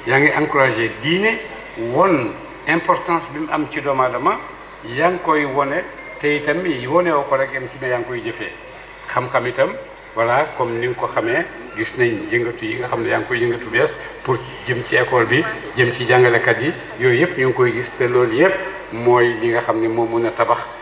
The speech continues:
avenir bi nga xam ne moom la Sénégal yëpp yaakaar ci yéen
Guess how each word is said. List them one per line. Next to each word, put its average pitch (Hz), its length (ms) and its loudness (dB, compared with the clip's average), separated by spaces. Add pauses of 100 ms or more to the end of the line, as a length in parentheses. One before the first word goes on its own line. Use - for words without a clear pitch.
(140)
avenir 117 460 2 (100)
bi 117 80 2
nga 110 100 2
xam 113 180 0
ne 113 60 2
moom 110 220 0
la 110 80 2
Sénégal 110 460 2
yëpp - 180 4
yaakaar 113 360 4 (100)
ci 127 300 -2 (320)
yéen 117 400 2